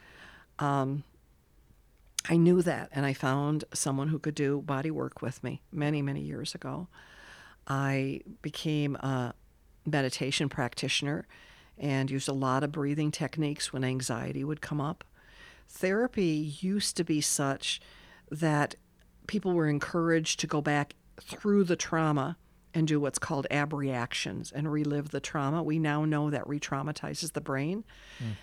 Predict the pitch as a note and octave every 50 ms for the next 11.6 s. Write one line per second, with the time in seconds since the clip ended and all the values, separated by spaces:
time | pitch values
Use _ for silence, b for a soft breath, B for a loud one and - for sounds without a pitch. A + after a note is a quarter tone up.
0 | B B B B - E3 D#3+ D#3+ D#3+ D#3 - - _ - E3 E3 E3 D#3+ E3+ E3+
1 | E3 D#3+ - - - E3 E3+ F#3 G3+ G#3 G3+ - E3+ D3+ D3 C#3 C#3 D#3+ - -
2 | _ - D3+ - - - F3 E3 - D#3 D3 D3 B2+ - - - - E3+ E3 E3
3 | D#3 C3+ C3 C#3 D3 - b b b b b b b b b b b b b b
4 | b b - - - - D3+ D3+ D3 D#3 D#3 C3+ C3 B2 - - - - - _
5 | - - - - - - - - - - A3 A3+ A#3+ A#3 G3+ - E3 D3+ - -
6 | D3+ C#3+ C#3+ - - - C#3+ C3+ C3 B2+ B2+ - - - b b b b b b
7 | b b b b b b b b - - - - F3 E3 - - - B3 B3 B3+
8 | A#3+ G#3+ F3+ D#3+ D3 C#3+ C#3+ C#3 C#3 C#3+ C#3+ C#3 C#3 C#3 C3+ C3+ C3+ C3+ - -
9 | E3 - - E3 D#3 D#3+ D3+ D3+ - - D#3 D#3+ - _ _ _ - - - -
10 | E3+ D#3 - - - A3 A#3 A3 F3 - - - G#2 A2 A2+ - - B2+ B2 C3
11 | C3 - C3 A#2+ B2 A#2+ A#2+ A#2+ A#2+ A#2 D3+ D#3